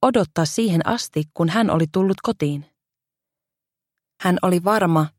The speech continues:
että Sebastian aikoi sanoa jotain kamalaa, ehdottaa eroa tai kertoa jotain sellaista, mitä Maria ei halunnut kuulla. Hän oli yrittänyt, antanut kaikkensa heidän suhteelleen,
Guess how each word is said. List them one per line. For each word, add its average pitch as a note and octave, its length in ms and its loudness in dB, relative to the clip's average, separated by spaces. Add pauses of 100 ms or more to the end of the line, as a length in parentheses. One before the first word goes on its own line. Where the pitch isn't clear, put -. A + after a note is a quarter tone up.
että F3+ 220 2
Sebastian E3 640 0
aikoi E3 340 0
sanoa F#3 280 2
jotain E3+ 360 2
kamalaa, D3+ 540 2 (560)
ehdottaa F3+ 540 2
eroa F#3 400 2 (100)
tai E3+ 300 4
kertoa G3 320 2
jotain F#3 320 2
sellaista, E3+ 560 0
mitä E3+ 220 0
Maria F#3+ 380 4
ei E3+ 120 0
halunnut E3 480 2
kuulla. D3 380 0 (1700)
Hän F#3 180 4
oli F#3 220 4
yrittänyt, E3+ 760 0 (200)
antanut A3+ 380 2 (100)
kaikkensa E3 540 2
heidän D#3+ 300 2
suhteelleen, D3 800 -2